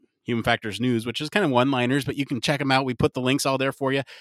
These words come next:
It's a collective resource for you all. We do those monthly as well. Uh, we also have deep dives on our website. So, you know, how, uh, how human factors in the Olympics go together, or,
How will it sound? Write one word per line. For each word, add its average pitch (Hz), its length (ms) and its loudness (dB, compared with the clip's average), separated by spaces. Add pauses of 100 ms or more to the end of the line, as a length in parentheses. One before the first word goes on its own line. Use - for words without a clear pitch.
(180)
It's 127 160 -8
a 113 200 2
collective 123 480 -2
resource 110 440 -4
for 107 180 -6
you 101 120 -2
all. 107 80 -2
We 117 80 -6
do 120 120 -6
those 117 180 -4
monthly 117 400 -6
as 95 120 -10
well. 101 360 -4 (460)
Uh, 101 340 2
we 127 200 -2
also 127 280 0
have 139 220 0
deep 175 200 0
dives 85 280 -6
on 82 100 -6
our 82 100 -8
website. 80 420 -12 (180)
So, 87 380 -6
you 95 80 -8
know, 98 80 -6 (520)
how, 117 360 0
uh, 113 340 2 (380)
how 123 200 -6
human 135 260 0
factors 135 340 -2
in 135 100 -2
the 143 100 2
Olympics 147 440 -2
go 104 120 -4
together, 90 540 -6
or, 104 420 -2